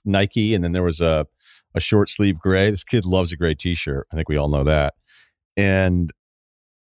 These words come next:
I looked at it, was like, "You know, I like this. It's real basic or whatever, support." I think their logo's incredible. A quick aside, as somebody who's probably argued some stuff that is not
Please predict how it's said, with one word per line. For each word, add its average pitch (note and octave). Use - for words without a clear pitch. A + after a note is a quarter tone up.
I A2
looked D3+
at E3
it, C3
was A2+
like, A#2+
"You C3
know, C#3+
I C#3
like C3+
this. A#2+
It's F2+
real A2
basic G#2+
or G2
whatever, G2+
support." -
I G2+
think B2+
their A2
logo's G#2+
incredible. G2+
A A#2+
quick F3
aside, C3+
as G#2
somebody C3
who's A#2
probably A2+
argued A#2
some -
stuff G#2
that F#2+
is F2+
not F#2+